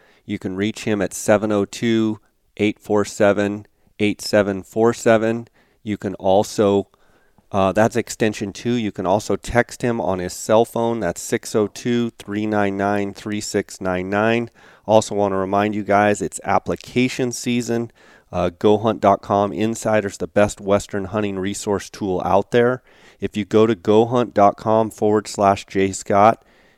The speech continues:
by signing up, you're gonna get a fifty dollar Go Hunt Gear Shop gift card just for signing up. So make sure to go to go hunt dot com forward slash J Scott. I wanna thank Kuiu.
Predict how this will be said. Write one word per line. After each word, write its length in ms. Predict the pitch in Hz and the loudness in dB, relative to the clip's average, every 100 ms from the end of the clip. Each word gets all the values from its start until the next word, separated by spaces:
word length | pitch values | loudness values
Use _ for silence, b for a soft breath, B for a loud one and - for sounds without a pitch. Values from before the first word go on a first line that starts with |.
| _ | _
by 140 | 101 95 | 2 2
signing 560 | - 113 107 113 110 | 2 0 2 2 0
up, 200 | 101 - | 0 0
you're 100 | 101 | -6
gonna 200 | 95 98 | -6 -6
get 160 | 92 98 | -2 0
a 140 | 98 | 0
fifty 500 | 92 - 113 - 113 | -2 0 0 0 -6
dollar 400 | 107 98 98 104 | 0 2 4 2
Go 300 | 87 98 98 | -2 -4 -2
Hunt 260 | 104 107 95 | -2 -6 -6
Gear 180 | 92 98 | -4 -4
Shop 380 | - 98 90 - | 0 0 0 -2
gift 240 | 98 - | -4 -4
card 300 | - 120 110 | -2 -2 -2
just 340 | - 110 113 - | 0 0 0 -4
for 140 | 98 | -8
signing 440 | - 104 101 101 | -2 0 0 0
up. 200 | 98 113 | -2 -2
So 220 | - 98 90 b b b b | -6 -10 -10 b b b b
make 180 | 113 - | 0 0
sure 200 | 120 113 | 0 -2
to 80 | 101 | 0
go 240 | 110 107 | 2 2
to 80 | 98 | 0
go 300 | - 104 113 | 2 2 2
hunt 260 | 120 110 | 0 0
dot 240 | 107 107 101 | 2 2 2
com 320 | 113 107 107 | -2 -2 -2
forward 320 | - 104 101 | -2 0 0
slash 400 | - 98 98 - | -2 0 0 0
J 240 | - 101 95 | -2 0 0
Scott. 600 | - - 104 117 - - _ _ _ _ | -2 2 4 4 -2 -20 _ _ _ _
I 80 | 101 | -2
wanna 180 | 104 104 | 0 -2
thank 360 | 110 107 - | -2 -2 -4
Kuiu. 480 | - 120 123 135 | -4 0 4 2